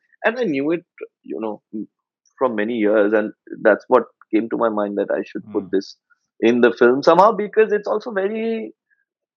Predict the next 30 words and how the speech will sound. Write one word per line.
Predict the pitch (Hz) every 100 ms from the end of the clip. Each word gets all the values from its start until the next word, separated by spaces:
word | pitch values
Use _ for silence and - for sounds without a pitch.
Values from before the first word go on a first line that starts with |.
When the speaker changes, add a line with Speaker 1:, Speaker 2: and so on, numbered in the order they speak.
| _ _ _ _
Speaker 1:
it | 202 190
engages | 160 151 180 233 202
with | 214
the | 226 -
core | 185 208 196
idea | 147 139 123 151 190
of | 190 165 135
addiction, | 117 110 - 98 98
where, | 120 139
eh, | 151 151 143 73 73 50 - - - 123
where | 120 135 147 156
Speaker 2:
Nothing | 143
matters. | 101 - 98 87 -
Speaker 1:
and | 175 202 202 170 135 143 160
there, | 170 180 165
there, | 165
there, | 165 139 151 139
there | 156 190
are | 196
multiple | 139 143 220 240 202
occasions | 160 156 226 214
where | 165 165
you | 175
see | - 175
this, | 165 104 - 131
even | 135 190 190
with | 175
the | 185 160
invisible | 135 131 135 160 180 135
mother, | 110 123 127